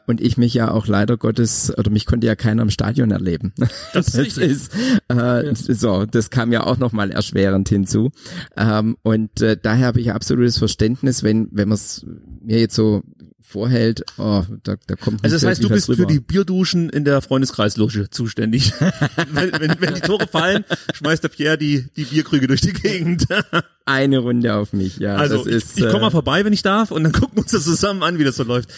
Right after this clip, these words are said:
Speaker 2: Ich denk,
Speaker 1: Ja.
Speaker 2: beim Auftakt gegen Fürth haben wir da gute Chancen, dass das ein oder andere Tor fällt für den V F B.
Speaker 1: Das wollen wir doch
Speaker 2: Ist es
Speaker 1: hoffen.
Speaker 2: jetzt schon wieder arrogant? Nee, oder? Also man darf doch wohl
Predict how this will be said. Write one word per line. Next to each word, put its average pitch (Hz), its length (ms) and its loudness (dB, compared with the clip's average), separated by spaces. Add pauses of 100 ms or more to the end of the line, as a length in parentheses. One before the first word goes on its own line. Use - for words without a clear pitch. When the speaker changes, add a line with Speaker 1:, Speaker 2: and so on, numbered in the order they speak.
(100)
Speaker 2:
Ich 143 80 -2
denk, 170 160 0
Speaker 1:
Ja. 160 60 -2
Speaker 2:
beim 135 60 -6
Auftakt 156 300 0
gegen 135 180 -4
Fürth 165 240 0
haben 147 120 2
wir 143 40 0
da 131 80 2
gute 135 220 0
Chancen, 139 420 0 (240)
dass 139 120 -2
das 123 120 -4
ein 127 140 2
oder 139 160 2
andere 127 240 0
Tor 131 220 2
fällt 120 200 2
für 113 80 2
den 107 100 2
V 107 180 0
F - 80 -10
B. - 240 -2
Speaker 1:
Das 95 400 -4
wollen 107 180 2
wir 113 60 2
doch 110 200 0
Speaker 2:
Ist - 0 -
es 131 120 2
Speaker 1:
hoffen. 139 60 4
Speaker 2:
jetzt 143 100 2
schon - 80 0
wieder 135 140 0
arrogant? 117 460 -2
Nee, 104 140 -2
oder? 151 300 0
Also - 160 -2
man 110 160 -2
darf 110 160 -2
doch 127 160 -2
wohl 107 320 2